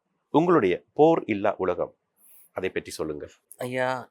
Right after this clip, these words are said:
Speaker 2: இந்த உலகம், உயிர்கள் அனைத்தும் இன்புற்று வாழ்வதுதான் நம் வாழ்க்கை. அனைவரும் நன்றாக இருக்கணும், அதற்கு, அதற்குண்டான விஷயங்களை செய்ய வேண்டியது,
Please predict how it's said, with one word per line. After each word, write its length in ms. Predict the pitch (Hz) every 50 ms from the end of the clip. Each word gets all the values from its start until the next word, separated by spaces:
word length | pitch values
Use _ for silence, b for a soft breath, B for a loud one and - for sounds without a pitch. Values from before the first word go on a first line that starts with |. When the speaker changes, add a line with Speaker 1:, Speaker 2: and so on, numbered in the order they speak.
| _ _ -
Speaker 2:
இந்த 240 | 117 120 120 113
உலகம், 480 | 107 113 131 143 143 151 151 151 135 - _
உயிர்கள் 420 | 110 110 117 135 151 143 147 139
அனைத்தும் 420 | 117 107 117 143 - - - 151 135
இன்புற்று 480 | 117 120 131 139 139 139 - 151 147
வாழ்வதுதான் 520 | 117 107 113 120 123 127 123 117 139 156 139
நம் 200 | 104 98 113 120
வாழ்க்கை. 440 | 110 107 104 107 - _ 98 - _ _ _ _ _ _ - -
அனைவரும் 400 | 92 107 135 160 160 170 170 151
நன்றாக 380 | 135 127 127 135 139 131 131
இருக்கணும், 300 | 120 117 - 127 123 123
அதற்கு, 320 | 127 120 120 123 127 - 113
அதற்குண்டான 440 | 120 139 - - 156 160 170 165
விஷயங்களை 420 | 147 131 - - 143 139 127 123 -
செய்ய 220 | - 117 120 123
வேண்டியது, 540 | 120 120 117 113 110 110 107 104 110 - _